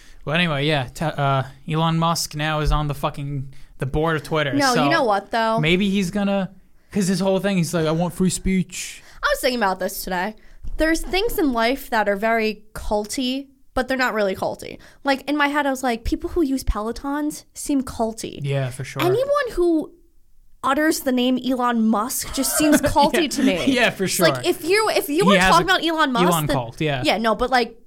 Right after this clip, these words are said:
Speaker 2: t-, to, to such a point where I really think he is gonna be, like, taking over our lives. Like, we're gonna,
Speaker 1: <laughs>
Speaker 2: our houses are gonna be shaped like him. It's just like,
Speaker 1: Shaped like
Speaker 2: he's
Speaker 1: him.
Speaker 2: just gonna take over our lives.
Speaker 1: I think he's the best person to do it.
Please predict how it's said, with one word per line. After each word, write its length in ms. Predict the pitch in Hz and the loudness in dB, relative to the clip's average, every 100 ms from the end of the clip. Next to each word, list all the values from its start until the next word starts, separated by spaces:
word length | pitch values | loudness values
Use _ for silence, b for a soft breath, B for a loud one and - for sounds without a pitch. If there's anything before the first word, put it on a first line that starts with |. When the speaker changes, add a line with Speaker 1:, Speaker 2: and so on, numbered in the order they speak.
| - | -16
Speaker 2:
t-, 100 | - - - | -14 -14 -4
to, 220 | - 302 | 0 0
to 180 | - 302 | 0 -2
such 260 | 269 294 285 | 0 0 -2
a 40 | |
point 260 | 285 277 247 | 0 0 2
where 100 | 226 | 0
I 60 | |
really 260 | 208 226 226 | 2 0 0
think 200 | 233 226 | -2 -4
he 220 | - 247 | -2 -2
is 120 | 226 | 0
gonna 140 | 233 226 | -2 -4
be, 120 | 214 - | -6 -2
like, 400 | 220 196 196 - b b | -2 -2 -4 -20 b b
taking 260 | - 233 233 | -2 -2 0
over 160 | 214 202 | 0 2
our 160 | 190 | 2
lives. 400 | 190 190 156 202 262 | 2 0 0 -2 0
Like, 120 | 247 | 2
we're 120 | 277 | 2
gonna, 160 | 277 196 | 0 2
Speaker 1:
<laughs> 20 | |
Speaker 2:
our 100 | 277 | 2
houses 460 | - 233 269 269 262 | 2 -2 -2 -2 -2
are 40 | |
gonna 80 | 277 | 0
be 60 | |
shaped 360 | 277 - 262 269 | 0 0 0 0
like 180 | 269 262 | 0 2
him. 260 | 269 262 | 0 0
It's 160 | 254 247 | 0 0
just 160 | 330 - | 2 2
like, 120 | 294 | 2
Speaker 1:
Shaped 280 | - 254 247 | 2 0 0
like 140 | 226 | 0
Speaker 2:
he's 380 | - 214 196 180 | 2 4 6 4
Speaker 1:
him. 40 | |
Speaker 2:
just 240 | 262 403 - | 2 0 2
gonna 180 | 359 349 | 0 2
take 240 | - 302 | 0 0
over 160 | 330 311 | 0 2
our 180 | 302 | 2
lives. 640 | 285 269 285 170 196 220 - | 2 2 2 0 -4 -8 -10
Speaker 1:
I 80 | - | -8
think 180 | 139 151 | -8 -8
he's 140 | - 143 | -8 -8
the 60 | |
best 220 | 131 123 | -8 -8
person 280 | - 120 117 | -8 -8 -6
to 60 | 113 | -8
do 180 | 107 | -8
it. 100 | 101 | -8